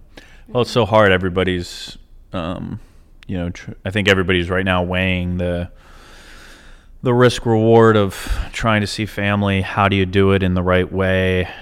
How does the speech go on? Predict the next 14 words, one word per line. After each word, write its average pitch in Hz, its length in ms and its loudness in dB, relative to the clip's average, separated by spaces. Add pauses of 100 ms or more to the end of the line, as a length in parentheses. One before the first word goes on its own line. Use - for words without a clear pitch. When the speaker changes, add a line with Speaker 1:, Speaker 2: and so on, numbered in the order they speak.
(100)
Speaker 1:
Can 107 200 -2
you 107 120 4
do 95 160 2
it 95 60 4
in 92 80 2
the 90 80 0
right 90 260 0
way? 90 520 -2
And 90 460 -10 (120)
there's 90 160 -10
just 90 140 -6
so 95 120 -2
many 90 140 0
different 90 360 -6